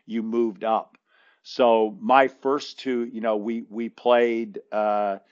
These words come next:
in the S C A B L. In the second year of it, they started, if you won that, if you won that and won the championship in the S C A B L, you got moved up to the N B L. And so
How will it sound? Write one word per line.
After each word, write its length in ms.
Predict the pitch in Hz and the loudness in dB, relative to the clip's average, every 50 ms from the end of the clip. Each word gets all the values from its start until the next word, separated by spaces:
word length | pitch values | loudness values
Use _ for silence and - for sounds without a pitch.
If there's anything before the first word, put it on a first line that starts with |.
| _ _ _ _ | _ _ _ _
in 160 | - 120 120 117 | -8 -6 -6 -4
the 160 | 117 113 117 | -2 0 0
S 140 | 120 120 - | 0 -2 -4
C 180 | - 117 113 113 | -8 -6 -4 -2
A 120 | 113 110 107 | -2 -2 -4
B 220 | 98 104 104 113 | -6 -6 -4 0
L. 300 | 123 127 123 113 107 104 | 2 4 4 4 2 0
In 120 | 107 101 101 | -4 -10 -14
the 60 | 107 | -16
second 440 | - - - 139 - - 131 107 107 | -10 -2 0 0 0 0 -8 -10 -6
year 240 | 110 117 127 131 | -4 -2 0 2
of 160 | 131 123 107 101 | 2 2 2 0
it, 160 | 107 - 107 | -8 -8 -8
they 140 | 107 107 104 | -8 -8 -8
started, 500 | - - - 120 113 113 113 113 107 107 | -10 -6 -4 -2 0 0 -2 -4 -6 -8
if 160 | 110 - - | -10 -10 -8
you 140 | 107 104 101 | -10 -10 -8
won 380 | 101 107 120 131 139 143 127 | -2 2 2 2 2 0 -4
that, 320 | 113 101 98 92 - - _ _ _ | -6 -4 -6 -6 -8 -10 _ _ _
if 180 | 101 - - | -18 -16 -12
you 140 | 104 104 107 | -10 -8 -6
won 300 | 104 110 120 123 127 120 | -2 0 0 0 0 -2
that 260 | 110 101 101 101 - _ _ _ _ _ _ _ | -4 -6 -6 -8 -10 _ _ _ _ _ _ _
and 140 | - 107 101 | -12 -10 -6
won 180 | 104 113 117 117 | -4 -2 -2 -2
the 100 | 107 98 | -4 -6
championship 800 | - - 127 120 127 127 - 110 104 98 95 - - 113 104 - | -8 -6 -4 -2 -2 -4 -4 -10 -12 -12 -12 -8 -6 -6 -6 -6
in 80 | 110 98 | -8 -8
the 160 | 101 104 107 | -6 -2 -2
S 140 | 107 107 - | -2 -4 -4
C 180 | - 107 101 | -8 -6 -4
A 120 | 104 101 98 | -2 -2 -4
B 180 | 95 98 101 | -4 -4 -2
L, 280 | 101 107 113 104 92 - - - - _ _ | 0 0 0 0 -2 -4 -12 -20 -20 _ _
you 140 | - 107 110 | -10 -10 -2
got 280 | 92 120 113 107 - | 2 2 2 2 0
moved 300 | 104 110 113 113 98 92 | -4 -2 -2 -2 -2 0
up 220 | 113 110 104 - - | 0 0 0 -2 -8
to 120 | - 110 | -12 -10
the 200 | 95 101 98 107 | -8 -6 -4 -2
N 160 | 113 113 110 | -2 -2 -2
B 160 | 101 101 95 | -6 -8 -8
L. 260 | 90 87 82 - - _ _ _ _ _ _ _ _ _ _ _ _ | -8 -8 -10 -10 -14 _ _ _ _ _ _ _ _ _ _ _ _
And 400 | 110 113 110 107 107 110 110 107 | -4 -2 0 0 -2 -4 -6 -10
so 600 | - - - 120 110 110 107 107 107 104 107 - | -8 -2 2 4 4 4 4 4 2 0 -4 -8